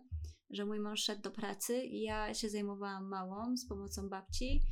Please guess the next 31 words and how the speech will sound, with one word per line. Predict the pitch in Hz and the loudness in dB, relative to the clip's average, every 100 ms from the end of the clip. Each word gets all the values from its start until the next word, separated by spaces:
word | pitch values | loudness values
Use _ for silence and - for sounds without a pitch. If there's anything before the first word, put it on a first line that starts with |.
| - - - | 4 0 0
ale | 226 240 | 2 4
i | 233 | 4
tak, | 240 240 | 2 0
i | |
tak | 240 226 | -2 -2
się | 226 | -2
kończyło, | 233 226 226 226 226 | 0 -2 -2 -4 -4
że | 220 220 | -4 -2
ja | 220 220 | -2 -2
siadałam | 214 214 214 208 202 | -2 -2 -2 -2 -2
do | |
pracy | 202 208 - 208 | 0 4 4 4
godzina | 202 208 196 | 4 4 4
dwudziesta | 190 190 190 190 - 277 | -2 -4 -4 -6 0 0
i | 285 | 2
na | 269 | -2
przykład | 262 - - | -4 -8 -4
później | 240 233 | -4 -2
siedziałam | 233 226 214 | -2 -2 -2
do | 202 | -4
dwunastej, | - 196 196 - 196 | -2 -2 -2 -6 -6
pierwszej | 196 - 185 | 2 6 6
w | |
nocy, | 190 190 - 254 302 - - - | 6 -2 -2 -4 -4 -8 -20 -14
z | - | -6
czego | 226 240 | 0 2
ma | 233 | 2
wstaje | 233 - 233 226 | -2 -4 -2 -2
o | |
szóstej | 220 226 - 233 | -6 -6 -2 0
rano. | 185 170 175 - | 0 -2 -4 -6